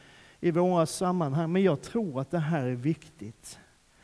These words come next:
Eh, och jag får se när jag blir klar så pass så att vi kan hålla den här predikoserien. Men jag skulle tro att det blir någon gång framåt mars. Där jag försöker hitta svaren på såna här frågor som finns i vår tid.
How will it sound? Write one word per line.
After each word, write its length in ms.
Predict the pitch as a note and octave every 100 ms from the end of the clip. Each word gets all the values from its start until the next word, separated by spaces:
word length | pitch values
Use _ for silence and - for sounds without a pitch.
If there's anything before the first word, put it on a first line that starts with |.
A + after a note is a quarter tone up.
| - - - _ - _
Eh, 240 | C#3+ D3 D#3
och 160 | D#3+
jag 120 | E3+
får 80 | F3
se 380 | F#3 - G#3 A#2+
när 140 | C3+
jag 120 | D#3+ D#3+
blir 120 | F3+
klar 420 | - G#3+ E3+ C3
så 220 | - F3+
pass 300 | D#3 F#3+ D#3
så 140 | - D3+
att 120 | -
vi 60 |
kan 220 | D3 E3 D3
hålla 500 | A2+ E3+ F3 C3 D3+
den 160 | G3
här 80 | G3
predikoserien. 640 | - E3+ E3 C#3 B2+ C3+
Men 80 | D#3
jag 80 | E3+
skulle 300 | - - F3+
tro 380 | - A#3+ A3+ B2
att 100 | -
det 80 |
blir 240 | C3 C#3 A#2+
någon 140 | B2+
gång 180 | B2 A#2
framåt 340 | - A#2 A#2
mars. 720 | C3+ A#2+ G#2 - - - - - _ _ _ _ _ _ _ _ _ _ _ _ _ _ - _ _ _ _
Där 80 | E3
jag 100 | F#3+
försöker 560 | F3+ - - A3+ G3+ F3+
hitta 320 | F#3+ F#3 F#3
svaren 540 | - F#3+ F#3 D3 C#3
på 120 | C3+
såna 220 | D#3 E3 D#3+
här 160 | E3
frågor 460 | C#3 - D#3+ D3 C3
som 200 | - C#3+
finns 500 | - G#3+ F#3+ F#3 -
i 40 |
vår 200 | E3+ D#3
tid. 560 | D3 - - G#2+ -